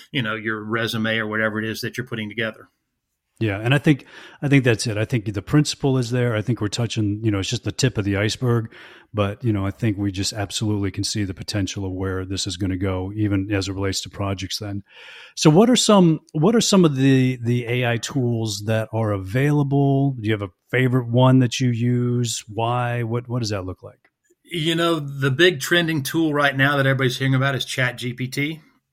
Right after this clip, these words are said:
Speaker 2: Yeah.
Speaker 1: Um, w-, which, which is a, a, a great tool for, for writing, as you mentioned, blogs and essays and resumes and things like that. Uh, a-, and it's interesting when you look at it,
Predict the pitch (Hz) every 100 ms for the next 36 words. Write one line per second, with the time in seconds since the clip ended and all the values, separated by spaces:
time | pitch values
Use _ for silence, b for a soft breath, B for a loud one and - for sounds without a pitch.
0 | - 107 113 113 117 113 117 - 123 131
1 | 127 117 - 123 117 - 120 107 127 117
2 | 113 110 - 110 107 110 - 110 113 120
3 | 127 - 135 135 135 131 131 120 117 113
4 | - b b b b - - 131 117 110
5 | 107 123 135 131 127 127 127 _ - 131
6 | 113 123 123 - 117 117 120 131 131 117
7 | 117 123 - 135 123 120 110 110 110 110
8 | 113 117 131 131 120 123 120 113 113 110
9 | 120 117 123 120 - 120 123 131 - B
10 | B B - 131 127 131 - _ 175 160
11 | 175 185 - 208 208 214 208 170 156 131
12 | 123 147 135 120 113 110